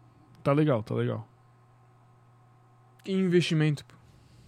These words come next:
Speaker 1: Aí depois que, esse cem mil vai ser investimento, né? Não vou deixar cem mil parado na conta.
Speaker 2: É,
Speaker 1: Eu
Speaker 2: então,
Speaker 1: vou, tipo,
Speaker 2: tá.
Speaker 1: investir eles até juntar essa grana, né?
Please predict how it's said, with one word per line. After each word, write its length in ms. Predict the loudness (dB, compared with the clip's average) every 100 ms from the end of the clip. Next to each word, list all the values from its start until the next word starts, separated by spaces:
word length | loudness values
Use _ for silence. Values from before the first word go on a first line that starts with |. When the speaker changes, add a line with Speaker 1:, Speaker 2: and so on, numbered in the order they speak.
| -20 -20 -20 -20 -20 -10 -2
Speaker 1:
Aí 140 | 0
depois 260 | 2 2 2
que, 80 | 2
esse 280 | 2 4
cem 180 | 6 8
mil 200 | 8 8
vai 120 | 6
ser 120 | 4 0
investimento, 600 | 0 -2 -4 -6 -6 -4
né? 140 | -4
Não 80 | 0
vou 100 | 2
deixar 220 | 2 0
cem 160 | -2 2
mil 160 | 2
parado 320 | 2 -2 -2
na 100 | -4
conta. 200 | 0 4
Speaker 2:
É, 80 | 4
Speaker 1:
Eu 40 | 2
Speaker 2:
então, 120 | 0
Speaker 1:
vou, 60 | -2
tipo, 200 | 0 0
Speaker 2:
tá. 40 |
Speaker 1:
investir 420 | 2 2 0 2
eles 440 | 2 2 2 0 0
até 520 | 0 0 0 0 0
juntar 340 | 0 0 0 -2
essa 180 | -2 -4
grana, 280 | -4 -2
né? 140 | -4